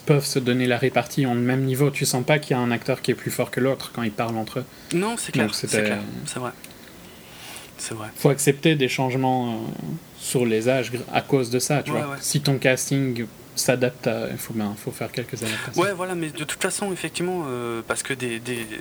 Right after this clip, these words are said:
Speaker 2: des aberrations au niveau des âges des personnages, il y en a eu dans tous les films, hein. Euh, mais, hum, c'était toujours bien intégré au scénario, donc au final, c'était jamais, je pense, très grave, quoi.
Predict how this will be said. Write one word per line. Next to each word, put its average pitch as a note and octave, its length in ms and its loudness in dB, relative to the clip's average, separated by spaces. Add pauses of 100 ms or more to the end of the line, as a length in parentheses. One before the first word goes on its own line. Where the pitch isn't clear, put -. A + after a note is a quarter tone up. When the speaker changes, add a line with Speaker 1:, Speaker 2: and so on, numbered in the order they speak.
(160)
Speaker 2:
des C3+ 180 0
aberrations D#3+ 540 -2
au D3+ 60 -4
niveau C3+ 240 -4
des C3 180 -4
âges D3 140 -4
des B2 100 -4
personnages, C#3+ 480 -4
il B2 40 -6
y - 20 -2
en A#2+ 80 -4
a B2 80 -2
eu D3+ 100 -6
dans B2 160 -4
tous - 140 -8
les C#3 80 -6
films, A2+ 220 -6
hein. A#2 80 -6 (560)
Euh, G#2+ 380 -6 (160)
mais, A2+ 520 -4
hum, G#2 440 -8 (1120)
c'était F#3 360 0
toujours G3 260 -4
bien F#3+ 220 0
intégré F3+ 380 -2
au F3 100 -2
scénario, F3+ 500 -2
donc D3 240 -4
au C#3+ 40 -2
final, F3 300 -4
c'était C#3 280 -8
jamais, C#3+ 440 -4
je - 120 -10
pense, D#3+ 420 -2
très - 180 -2
grave, D#3+ 300 -4
quoi. A#2+ 160 -8